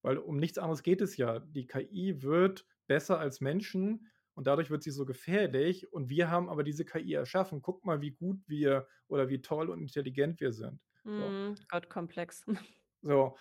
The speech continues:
Speaker 1: und, äh, ja, es sind auch alles Männer, also den kann ich hier auch schreiben, K-I-Forscher, muss ich nicht Forscherin schreiben, weil ich kenn keine Forscherin wirklich auf der Doom-Seite. Es gibt ganz viele K-I-Kritikerinnen, ähm,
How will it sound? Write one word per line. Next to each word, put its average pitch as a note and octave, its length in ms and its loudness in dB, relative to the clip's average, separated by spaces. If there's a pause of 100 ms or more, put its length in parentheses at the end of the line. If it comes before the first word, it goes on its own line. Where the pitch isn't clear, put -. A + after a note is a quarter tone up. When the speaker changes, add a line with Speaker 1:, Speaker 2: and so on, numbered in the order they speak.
(160)
Speaker 1:
und, D3 420 0
äh, D3+ 220 4
ja, D#3 200 8
es F3+ 60 6
sind G3+ 100 4
auch D#3+ 80 4
alles F#3 260 4
Männer, F3+ 280 4
also D#3 140 -2
den D#3 80 -4
kann E3 140 0
ich D#3 80 -4
hier E3 120 4
auch D3+ 60 0
schreiben, D3 340 2
K-I-Forscher, D#3+ 1040 2
muss D3+ 140 -4
ich D#3 60 -4
nicht D3 140 -6
Forscherin D3 500 0
schreiben, C#3+ 280 2
weil C#3 80 6
ich C#3 60 -4
kenn D#3 140 -2
keine G3 360 0
Forscherin F#3 640 2
wirklich C#3+ 260 0
auf C#3+ 100 -2
der C#3 140 4
Doom-Seite. C#3+ 840 0 (260)
Es - 80 -20
gibt D#3+ 160 0
ganz G3+ 220 4
viele F3 200 2
K-I-Kritikerinnen, E3 1600 -2 (600)
ähm, D#3+ 440 4